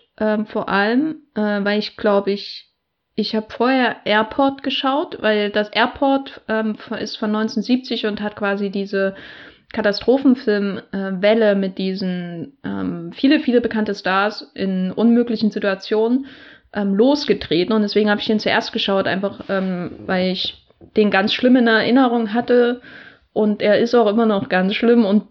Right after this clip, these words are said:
tröge und es dauert ewig, bis sie mal zu Potte kommen, weil sie denken, dass ich irgendwie interessiert sein muss an den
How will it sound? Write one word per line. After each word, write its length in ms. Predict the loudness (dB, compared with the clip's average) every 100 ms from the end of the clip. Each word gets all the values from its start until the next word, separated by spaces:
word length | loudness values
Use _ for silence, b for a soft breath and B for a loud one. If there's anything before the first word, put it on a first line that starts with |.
| -12
tröge 680 | 2 6 6 6 6 6 6
und 300 | 2 0 -4
es 220 | -8 -2
dauert 420 | 2 4 2 2
ewig, 400 | 2 4 2 2
bis 140 | -2
sie 100 | 2
mal 180 | 2 2
zu 160 | 0 -4
Potte 300 | -4 0 0
kommen, 240 | 0 0
weil 140 | 0 -2
sie 120 | -2
denken, 380 | 0 0 -2 -2
dass 200 | -2 -2
ich 200 | -6 -2
irgendwie 340 | 0 0 -4
interessiert 460 | -4 -6 -4 -4 -2
sein 220 | -2 0
muss 240 | -2 -4
an 240 | -4 -2 0
den 280 | 0 -2